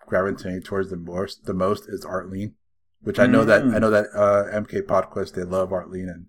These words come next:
Speaker 1: yo, Arlene in the
Speaker 2: I mean,
Speaker 1: movie is pretty dope. So
Speaker 2: I think, uh, Combat Time should, uh,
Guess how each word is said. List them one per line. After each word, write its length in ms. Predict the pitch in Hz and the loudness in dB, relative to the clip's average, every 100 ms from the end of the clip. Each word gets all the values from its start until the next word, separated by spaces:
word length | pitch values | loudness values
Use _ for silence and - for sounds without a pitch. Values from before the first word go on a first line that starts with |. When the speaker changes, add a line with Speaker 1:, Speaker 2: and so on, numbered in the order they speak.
| _ _ _ | _ _ _
Speaker 1:
yo, 240 | - 113 92 | 0 2 4
Arlene 360 | 98 147 175 | 2 2 0
in 120 | 156 135 | 2 2
the 60 | |
Speaker 2:
I 40 | 110 | 2
mean, 100 | 113 107 | 0 -2
Speaker 1:
movie 60 | 90 | -4
is 80 | - - _ | -12 -20 _
pretty 260 | - 110 90 | -6 -4 -4
dope. 280 | 95 85 - | -4 -6 -8
So 340 | - 82 80 _ _ - | -16 -14 -16 _ _ -4
Speaker 2:
I 100 | 101 | -2
think, 300 | 104 147 135 104 | 0 0 0 8
uh, 220 | 104 101 | 8 8
Combat 420 | - 127 127 - | 6 6 6 6
Time 360 | 110 101 95 92 | 2 2 0 -6
should, 340 | - 101 92 | -6 -6 -4
uh, 440 | 76 95 92 90 | -2 -2 -2 -6